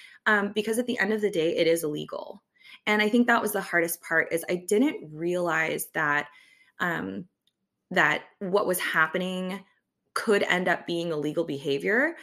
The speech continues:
um, until I did some research, and I felt really icky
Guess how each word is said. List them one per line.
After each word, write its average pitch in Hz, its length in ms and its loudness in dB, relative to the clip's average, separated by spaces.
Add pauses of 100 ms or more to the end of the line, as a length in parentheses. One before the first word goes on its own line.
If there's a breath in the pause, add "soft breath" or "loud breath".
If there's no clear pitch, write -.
(240 loud breath)
um, 185 240 2
until 190 260 0
I 180 100 2
did 170 200 0
some 151 120 -4
research, 147 480 -4
and 165 100 -6
I 160 80 -6
felt 160 300 -6
really 160 360 -6 (120)
icky 185 360 -4